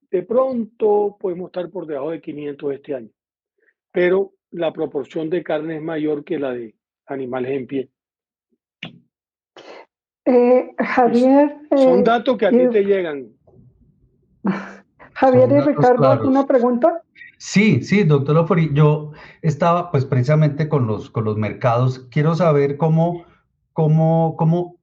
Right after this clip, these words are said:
Speaker 3: salieron ustedes o cómo afrontaron la, la poscrisis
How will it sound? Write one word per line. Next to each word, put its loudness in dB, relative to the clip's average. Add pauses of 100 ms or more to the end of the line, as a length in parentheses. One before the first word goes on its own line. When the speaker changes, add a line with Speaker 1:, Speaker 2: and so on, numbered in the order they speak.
(160)
Speaker 3:
salieron 0
ustedes -2
o -2
cómo -2
afrontaron -2
la, -4
la -6
poscrisis -8